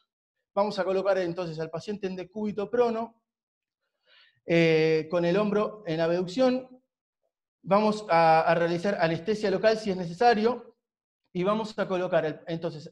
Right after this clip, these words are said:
a, el, al paciente con el codo en extensión. Uno de los operadores coloca ambas manos en la muñeca y el otro operador que va a realizar la reducción coloca ambos pulgares a nivel del olecranon.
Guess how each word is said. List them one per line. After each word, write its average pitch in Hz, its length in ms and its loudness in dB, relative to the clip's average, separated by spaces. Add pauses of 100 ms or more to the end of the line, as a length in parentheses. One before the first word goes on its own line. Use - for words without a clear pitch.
a, 147 380 0 (120)
el, 156 280 -4
al 151 140 -2
paciente 226 680 -2
con 170 140 -4
el 165 120 -2
codo 214 220 2
en 202 80 -2
extensión. 254 580 -2
Uno 226 160 -2
de 214 60 -2
los 202 160 -4
operadores 208 600 0 (280)
coloca 196 420 2
ambas 196 300 2
manos 220 300 -2
en 160 80 -6
la 160 80 -2
muñeca 233 640 -2 (680)
y 156 120 -4
el 180 60 0
otro 202 200 0
operador 208 560 0 (400)
que 156 80 -2
va 180 80 2
a 196 40 2
realizar 190 680 -2
la 151 180 0
reducción 208 640 -4 (360)
coloca 202 440 2
ambos 196 240 0
pulgares 226 460 2
a 165 80 -2
nivel 165 260 0
del 165 140 0
olecranon. 123 600 -6